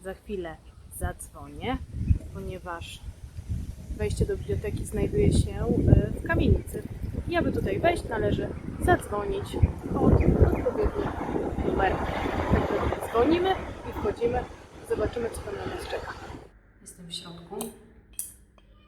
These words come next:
Powiedzieć, że jest tu skromnie, to dobrze powiedzieć. Zobaczcie, co za mną,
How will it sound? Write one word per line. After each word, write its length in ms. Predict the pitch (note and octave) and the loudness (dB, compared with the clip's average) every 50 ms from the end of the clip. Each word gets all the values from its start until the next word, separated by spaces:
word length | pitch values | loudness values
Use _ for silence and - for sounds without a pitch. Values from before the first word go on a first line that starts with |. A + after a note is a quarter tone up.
| - - | -18 -14
Powiedzieć, 480 | F#3+ E3+ F3 F#3+ F#3 F#3+ F#3+ F#3 F3+ - | -12 -8 -8 -6 -6 -6 -6 -6 -6 -6
że 100 | F3+ F3 | -8 -10
jest 260 | F3 F3 E3+ E3+ - | -10 -10 -12 -14 -14
tu 80 | F3 | -14
skromnie, 1200 | E3+ - - - - F3+ E3+ D#3 D3+ D#3 D#3 D#3 D#3+ E3 E3 F3+ G3+ A3+ B3 C#4+ D#4 E4 E4+ E4+ F4 - - - - - - - _ _ _ - - - - - - - - - | -14 -14 -16 -14 -12 -10 -8 -8 -8 -10 -10 -12 -10 -10 -8 -6 -6 -4 -4 -4 -4 -6 -8 -8 -10 -12 -14 -18 -20 -20 -20 -20 _ _ _ -20 -20 -20 -20 -20 -20 -20 -10 -6
to 100 | F#4 - | -2 0
dobrze 360 | - E3+ - - - - - | 2 2 2 0 -2 -6 -8
powiedzieć. 580 | D3+ - - - - - - - - - - - - _ - | -10 -10 -10 -10 -12 -12 -14 -16 -18 -18 -20 -20 -20 _ -18
Zobaczcie, 440 | G#3 G3+ G3+ G3+ - - - F#3+ F#3 | -14 -12 -12 -12 -12 -14 -14 -14 -14
co 120 | F#3+ F#3 | -14 -16
za 160 | F3 E3+ D#3+ | -18 -18 -16
mną, 320 | E3 E3+ G3+ A#3+ C#4+ C#4+ | -14 -12 -10 -8 -8 -10